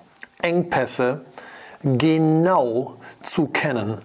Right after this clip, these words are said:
und zu analysieren. Spezifische Engpässe, aber auch spezifische Bedürfnisse, ja? Weil es gibt ja immer weg von und hinzu,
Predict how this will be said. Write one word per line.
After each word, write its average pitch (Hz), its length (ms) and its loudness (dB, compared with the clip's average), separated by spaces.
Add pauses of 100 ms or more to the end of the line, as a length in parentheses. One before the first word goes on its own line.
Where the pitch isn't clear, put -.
(200)
und 131 220 0
zu - 180 0
analysieren. 123 580 2
Spezifische 175 560 2
Engpässe, 185 400 0
aber 156 140 2
auch 156 120 0
spezifische 147 440 2
Bedürfnisse, 143 640 2
ja? 135 140 2
Weil 143 100 2
es 127 80 -4
gibt 156 160 -2
ja 151 60 2
immer 156 360 0
weg 160 200 -4
von 202 320 0
und 156 380 0
hinzu, 139 540 0